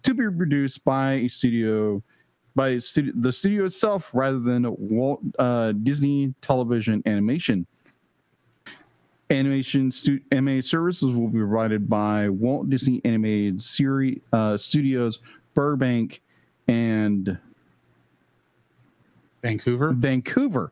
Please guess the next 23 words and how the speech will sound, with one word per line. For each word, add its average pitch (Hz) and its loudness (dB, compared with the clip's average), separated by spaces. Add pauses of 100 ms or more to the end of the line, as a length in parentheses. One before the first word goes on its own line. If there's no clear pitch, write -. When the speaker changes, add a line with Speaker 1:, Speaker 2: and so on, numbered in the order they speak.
(120)
Speaker 1:
Thank - -2
you. 87 -2
Studios, 135 0 (400)
uh, 131 2
with 127 0
storyboards 165 0
and 113 0
pre-production 135 0
also 127 2
being 127 0
held 117 0
in 101 0
Burbank 135 0
Studios. - -2 (320)
So, 135 0
and 131 0 (140)
yeah, 135 2
they're 127 2
doing 120 2
something 120 2
with 113 0
S-, - -8 (760)
Splash. - 0